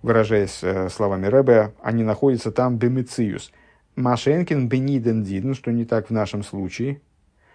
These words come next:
Венрез макриф ашоер изендем не то анейгель.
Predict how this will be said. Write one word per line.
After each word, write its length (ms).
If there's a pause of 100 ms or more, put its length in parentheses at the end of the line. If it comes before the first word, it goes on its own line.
(160)
Венрез 440
макриф 460
ашоер 640 (1120)
изендем 760
не 120
то 460
анейгель. 640